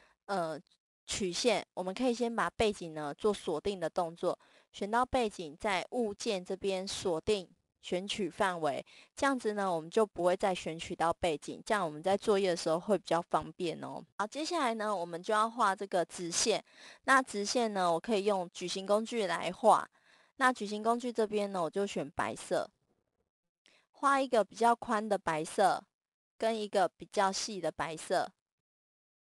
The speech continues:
直线用宽的复制出来一个比较细的白色，按住 Auto 拖移这个物件就会有复制的效果。然后呢，我直接把这个拖移出来的物件，把它调细。好，之后呢，把两个物件呢，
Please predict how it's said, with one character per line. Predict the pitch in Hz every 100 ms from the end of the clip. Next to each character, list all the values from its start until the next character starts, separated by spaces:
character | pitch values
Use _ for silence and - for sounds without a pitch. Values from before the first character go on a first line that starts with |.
| _ _ _ _ _ _ _ _ _ -
直 | 202
线 | 254
用 | 254
宽 | 247 247 220
的 | 196
复 | - 214
制 | 202 214
出 | - 202
来 | 190 151
一 | 175
个 | 170
比 | 180
较 | 170
细 | 175 - 180
的 | 135
白 | 135 120 113
色， | - 185 135 - _ _ _ _ _ _ -
按 | 302
住 | 294 294
Auto | - 247 240 247 185
拖 | - 220
移 | 220
这 | 202 220
个 | 190
物 | 233 208
件 | - 220 180
就 | 185 202
会 | 226 196
有 | 156
复 | - 208
制 | - 208
的 | 170
效 | 220 165
果。 | - 151 -
然 | - 175
后 | 220 214
呢， | 190 170
我 | 117
直 | 151 -
接 | 180
把 | 196 170
这 | 180
个 | 180
拖 | - 196
移 | 175
出 | -
来 | 180 143
的 | -
物 | 180
件， | - 143 - _ _ _ _ _ _ _ _ _ _ _ _
把 | 170
它 | 208
调 | - 180 170
细。 | - 247 196 - _ _ _ _ _
好， | 180 175
之 | - 269
后 | 302
呢， | 254 220 214
把 | - 190 220
两 | 214 180
个 | 175
物 | - 233
件 | 220 247 202
呢， | 185 170 170